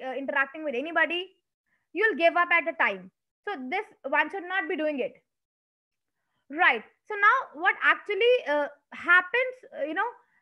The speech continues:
when you're a good orator, when you're a good communicator? First of all, good communication is very important in your career perspective, because when you're able to communicate with the people, your colleagues, your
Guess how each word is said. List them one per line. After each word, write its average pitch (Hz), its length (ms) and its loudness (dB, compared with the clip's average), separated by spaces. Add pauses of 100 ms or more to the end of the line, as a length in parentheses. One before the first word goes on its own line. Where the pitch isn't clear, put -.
when 339 220 2
you're 403 320 -2
a 320 120 0
good 339 180 -2
orator, 269 600 4 (580)
when 330 220 2
you're 392 160 4
a 349 80 2
good 330 220 -8
communicator? 285 760 -2 (1000)
First 359 240 0
of 453 100 -6
all, 359 180 2 (680)
good 427 260 -2
communication 339 540 -2
is 277 80 -8
very 254 220 -4
important 339 500 -4 (240)
in 302 140 -8
your 330 80 -4
career 277 340 0
perspective, 285 640 -4
because 285 320 -2
when 294 160 -2
you're 320 100 -4
able 277 260 -4
to 349 100 -10
communicate 302 520 -4
with 349 160 -4 (320)
the 302 120 -4 (100)
people, 320 420 0 (260)
your 302 120 -2
colleagues, 294 520 0
your 302 180 0